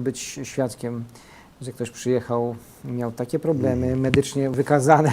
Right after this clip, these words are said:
Speaker 1: <laughs> badaniami i w sumie kończąc warsztaty doszło do tego, że jeszcze trzeba badania zrobić, żeby nie było wątpliwości, że doszło do radykalnego też, e, uzdrowienia i, i życzymy sobie jak najwięcej takich sytuacji. Bardzo ci dziękujemy za wizytę.
Speaker 2: Dziękuję
Speaker 1: Dziękuję
Speaker 2: bardzo.
Speaker 1: za uwagę.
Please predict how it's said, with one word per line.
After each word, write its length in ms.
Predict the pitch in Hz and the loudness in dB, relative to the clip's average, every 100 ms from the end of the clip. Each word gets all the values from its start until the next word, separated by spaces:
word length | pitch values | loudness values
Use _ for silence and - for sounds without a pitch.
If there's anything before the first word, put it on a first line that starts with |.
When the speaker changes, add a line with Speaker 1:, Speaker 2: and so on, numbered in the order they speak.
| 156 | 6
Speaker 1:
<laughs> 100 | 156 | 6
badaniami 600 | 151 165 170 165 165 160 156 208 196 131 147 202 208 - | 8 10 12 12 10 8 2 -4 -4 0 2 2 2 6
i 100 | 180 | 4
w 40 | |
sumie 300 | - 180 165 | 6 8 8
kończąc 400 | 151 180 151 143 | 8 6 6 6
warsztaty 580 | 170 - - 175 165 151 - 175 - | 4 4 6 6 8 2 0 -8 -2
doszło 320 | 147 156 165 | 4 6 8
do 100 | 151 | 4
tego, 320 | 156 156 151 | 6 8 8
że 220 | 143 147 156 | 8 6 6
jeszcze 220 | 156 156 | 2 4
trzeba 180 | 160 160 | 6 8
badania 300 | 165 156 143 | 10 8 8
zrobić, 300 | 147 147 135 | 4 4 2
żeby 200 | 147 143 | 2 4
nie 120 | 147 | 2
było 80 | 127 160 | 4 2
wątpliwości, 640 | 135 151 135 156 123 143 | 2 0 4 4 2 -4
że 120 | 131 131 | -4 -2
doszło 440 | 135 135 131 127 - - - - | -2 -2 -4 -4 -6 -18 -16 -2
do 320 | 135 127 127 | 2 4 4
radykalnego 680 | 135 131 - 131 127 120 120 | 2 2 2 2 2 -2 -2
też, 300 | 131 - 123 | -4 -6 -8
e, 160 | 123 | -8
uzdrowienia 720 | 131 120 117 113 131 117 110 107 | -6 -4 -2 -4 -4 -4 -6 -8
i, 260 | 113 113 | -10 -10
i 40 | 117 | -12
życzymy 280 | 113 - 113 | -12 -12 -10
sobie 300 | 117 107 113 | -8 -8 -10
jak 140 | 113 | -10
najwięcej 420 | 113 107 113 - | -10 -8 -10 -10
takich 240 | 107 113 117 | -14 -12 -14
sytuacji. 540 | 113 113 113 117 113 | -10 -8 -8 -8 -14
Bardzo 240 | 104 107 | -12 -12
ci 80 | 110 | -12
dziękujemy 440 | 120 107 113 113 107 | -12 -10 -10 -10 -10
za 120 | 107 | -12
wizytę. 240 | 107 - | -12 -10
Speaker 2:
Dziękuję 320 | 92 92 104 | -8 -4 -2
Speaker 1:
Dziękuję 180 | 101 - | -2 -2
Speaker 2:
bardzo. 140 | 113 110 | -6 -8
Speaker 1:
za 100 | 117 | -8
uwagę. 320 | 113 113 117 | -8 -10 -12